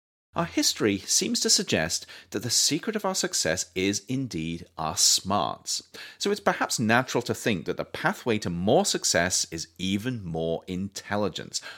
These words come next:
wherever and however we can find it. And when our evolutionary smarts run out of steam, or we feel we are genetically or socially shortchanged,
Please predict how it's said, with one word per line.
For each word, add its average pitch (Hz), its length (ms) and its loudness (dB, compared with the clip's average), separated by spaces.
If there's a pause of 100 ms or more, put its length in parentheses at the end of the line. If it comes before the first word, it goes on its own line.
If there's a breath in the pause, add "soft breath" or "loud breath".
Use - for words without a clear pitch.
(120 loud breath)
wherever 120 720 2 (180)
and 80 140 -10
however 92 640 0 (180)
we 82 120 -6
can 80 160 -10
find - 420 -12
it. - 160 -16 (800 loud breath)
And 139 140 4
when 143 200 4
our 240 300 -2
evolutionary 120 560 0
smarts 95 460 2
run 95 140 0
out 92 160 -2
of 82 60 -2
steam, 110 460 2
or 69 180 -2
we 73 160 -6
feel 110 560 2
we 92 160 0
are 82 100 2
genetically 82 720 -4
or 78 100 -4
socially 90 540 2
shortchanged, - 1040 -4